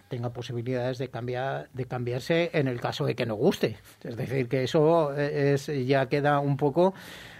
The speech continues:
eh, a razón de lo que, de lo que decida la delegación y a razón de lo que se dedi-, se, eh,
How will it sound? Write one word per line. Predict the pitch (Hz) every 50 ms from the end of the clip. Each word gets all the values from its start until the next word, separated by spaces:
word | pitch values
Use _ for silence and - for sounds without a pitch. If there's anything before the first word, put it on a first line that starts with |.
| - -
eh, | - 147 135 139 139 135 131 127 123 127 123 123 127 127 131 - -
a | - 127
razón | 127 127 120 - - 139 139 139
de | 147 147
lo | 156 156
que, | 139 170 165 151 151 143 135 131 127 120
de | 127 123 135
lo | 131 127 123
que | - 127
decida | 123 120 123 - - 156 143 160 156
la | 147 147 143
delegación | 143 139 143 139 143 139 139 - 185 190 196 185
y | 147
a | 127
razón | 123 123 117 - 143 131 143 147
de | 151
lo | 143 143 131
que | 127
se | - - 135
dedi-, | 127 127 127 123 127 127 - - - 143 131 123
se, | 120 - 147 135 131 131 131 -
eh, | 143 131 131 127 123 123 123 120 120 120 120